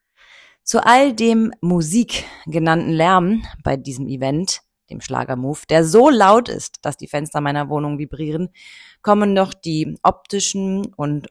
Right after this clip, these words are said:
olfaktorischen Aspekte obendrauf. Grelles Plastik dominiert, ob am Körper oder auf dem Kopf. Die Schwestern Poli und Esther, die sind am Start. Der Alkohol spielt neben der Ohrenbelästigung die Hauptrolle im Spektakel.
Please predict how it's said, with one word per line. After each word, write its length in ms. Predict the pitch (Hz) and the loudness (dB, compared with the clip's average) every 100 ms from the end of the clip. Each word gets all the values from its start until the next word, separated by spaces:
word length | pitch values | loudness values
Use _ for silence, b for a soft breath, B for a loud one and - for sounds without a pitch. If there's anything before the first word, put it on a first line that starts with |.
| - | -4
olfaktorischen 760 | 156 156 - - 151 160 151 | -4 -4 -8 -6 -4 -4 -6
Aspekte 460 | 120 - - - - | -10 -12 -16 -16 -18
obendrauf. 480 | - - - - _ _ B B B B B B - | -16 -16 -14 -16 _ _ B B B B B B -2
Grelles 400 | 170 214 247 - | 2 4 2 -2
Plastik 560 | 170 156 - 202 - | -2 -2 -2 -10 -12
dominiert, 760 | - 139 131 127 131 135 - - _ _ _ | -10 -6 -4 -2 -4 -6 -10 -20 _ _ _
ob 220 | 156 - | -2 -2
am 140 | 139 139 | -8 -6
Körper 560 | 147 139 - 185 208 - _ _ _ _ | -2 0 0 -2 -6 -12 _ _ _ _
oder 260 | - 156 131 | -6 -2 -2
auf 80 | - | -4
dem 180 | 131 120 | -10 -6
Kopf. 500 | - 156 - - - _ _ _ _ _ _ - | -4 -4 -4 -20 -20 _ _ _ _ _ _ -8
Die 100 | 165 | -6
Schwestern 560 | - 170 170 175 175 | -2 -2 -2 -6 -6
Poli 420 | - 180 196 202 | -6 -4 -4 -2
und 100 | 185 | -6
Esther, 440 | 185 135 - - - _ _ - | -6 -10 -14 -20 -20 _ _ -16
die 80 | |
sind 160 | 135 147 | -12 -10
am 120 | 151 | -12
Start. 320 | 131 131 - _ _ _ _ _ _ B B B - | -14 -20 -20 _ _ _ _ _ _ B B B -6
Der 140 | 160 | -2
Alkohol 500 | 156 - 254 247 247 | 0 0 2 4 4
spielt 340 | 240 - 160 - | 2 0 0 0
neben 260 | 143 165 | -2 0
der 160 | 160 - | 0 0
Ohrenbelästigung 840 | 151 151 139 139 143 - 143 147 | 0 0 -2 -2 -4 -8 -8 -6
die 120 | 147 | -4
Hauptrolle 480 | 131 127 - 135 135 | -2 -2 -4 -4 -4
im 120 | 101 | -4
Spektakel. 640 | - - - - 127 - | -6 -8 -10 -12 -14 -14